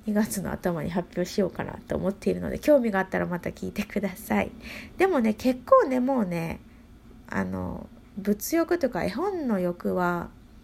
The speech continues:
そんなになくって、昔はね、「あれもこれも、私あれ持ってない、これ持ってない」っつって買ってたけど、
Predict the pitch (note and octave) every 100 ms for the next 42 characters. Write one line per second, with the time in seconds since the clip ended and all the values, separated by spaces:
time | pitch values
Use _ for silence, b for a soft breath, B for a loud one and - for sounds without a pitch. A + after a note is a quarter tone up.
0 | - - - - - - - - - E4
1 | E4+ D#4+ D4+ D4 C#4+ G#3+ - - F3 E3
2 | D#3 - A3+ D#4 D#4 F4 E4 E4 E4+ -
3 | B B B B3 D4 D#4 D#4 - D#4 D4+
4 | D4+ - D#4 E4 D#4+ E4+ F4 E4 D#4 D4+
5 | D#4+ E4 E4 - D#3 D4+ C#4+ - - -
6 | F#3+ C4 C4 A3+ - E3+ F#3 F#3+ E3+